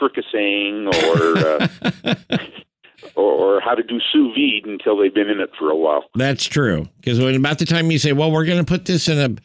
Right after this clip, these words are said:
Speaker 2: plastic bag and put it in hot water for twenty-four hours," and they look at
Speaker 1: Yeah.
Speaker 2: you like, "Huh? What are you doing?" <laughs>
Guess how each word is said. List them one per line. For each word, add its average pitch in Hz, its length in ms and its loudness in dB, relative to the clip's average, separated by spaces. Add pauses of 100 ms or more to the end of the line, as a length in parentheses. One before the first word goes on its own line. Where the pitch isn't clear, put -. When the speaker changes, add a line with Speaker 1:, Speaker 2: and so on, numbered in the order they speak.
(360)
Speaker 2:
plastic 147 460 -2
bag 143 300 0
and 110 140 0
put 143 120 2
it 135 120 2
in 123 140 2
hot 120 260 0
water 120 340 2
for 90 320 -2 (100)
twenty-four 98 500 0
hours," 82 340 0
and 98 120 0
they 101 100 2
look 113 260 0
at 104 160 0
Speaker 1:
Yeah. 110 80 0
Speaker 2:
you 107 80 2
like, 98 240 0 (240)
"Huh? 143 240 4 (640)
What 175 140 0
are 214 40 0
you 190 160 2
doing?" - 380 -2
<laughs> - 60 -16